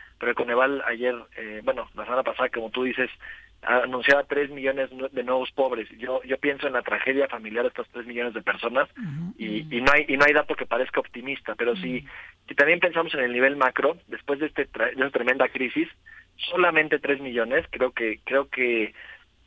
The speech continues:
Speaker 1: que algo estamos haciendo no tan mal. Déjame ponerlo en este, en este sentido,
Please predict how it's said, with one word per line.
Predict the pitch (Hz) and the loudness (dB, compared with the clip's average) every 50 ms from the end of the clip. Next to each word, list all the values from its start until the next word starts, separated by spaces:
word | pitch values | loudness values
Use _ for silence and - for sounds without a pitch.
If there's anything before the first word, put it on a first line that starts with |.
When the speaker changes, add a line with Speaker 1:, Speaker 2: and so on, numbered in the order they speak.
| - | 0
Speaker 1:
que | - 120 | 4 6
algo | 123 135 151 139 147 | 6 6 6 4 2
estamos | 135 - 143 135 135 135 - | 0 2 0 0 0 0 -4
haciendo | - - - 127 123 120 127 123 | -4 0 0 0 2 2 0 2
no | 127 139 139 | 2 2 2
tan | - 135 123 123 | 4 2 2 4
mal. | 123 120 110 - - - _ _ - | 2 2 2 2 -4 -14 _ _ -14
Déjame | - - - 127 123 104 | -8 -4 -2 -2 -2 -2
ponerlo | 123 113 120 123 123 117 | -2 0 2 2 2 2
en | 117 120 | 0 -2
este, | 117 - - 123 - - | -2 2 2 0 2 0
en | 117 120 | -2 -4
este | 123 131 127 | -4 -4 -2
sentido, | 117 110 107 - 120 123 123 120 113 | -4 -4 0 2 2 4 4 2 2